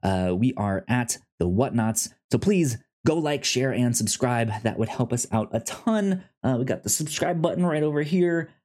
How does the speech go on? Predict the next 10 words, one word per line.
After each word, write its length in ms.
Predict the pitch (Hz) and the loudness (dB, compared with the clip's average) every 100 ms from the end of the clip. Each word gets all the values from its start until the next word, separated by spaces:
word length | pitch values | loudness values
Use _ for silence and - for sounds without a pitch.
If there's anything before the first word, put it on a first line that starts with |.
| - | -2
I 120 | 143 | 0
will 120 | 143 | 0
put 380 | 139 175 156 - | 0 -2 0 0
another, 600 | 135 139 147 135 143 135 | 0 2 0 2 2 2
like, 220 | 123 117 | 0 -2
trailer 420 | - 147 139 139 | -2 2 2 2
reaction. 460 | 135 131 123 135 - | 2 2 0 -2 0
Oh, 80 | 190 | 2
we, 200 | 185 160 | 2 0
we, 160 | 170 | -2